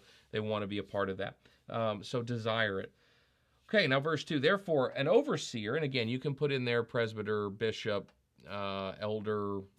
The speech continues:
shepherd. "An overseer must be above reproach."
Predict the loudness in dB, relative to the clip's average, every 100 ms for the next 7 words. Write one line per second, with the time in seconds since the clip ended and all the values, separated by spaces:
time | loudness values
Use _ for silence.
0 | -14 -4 -4 -4 -14 -16 _ _ _ _
1 | _ _ _ _ -4 0 0 -2 -2 -4
2 | -6 _ -4 -2 -2 -6 -2 -2 2 6
3 | 6 4 -2 -2 -2 0 -2 -2 -4 -14
4 | -18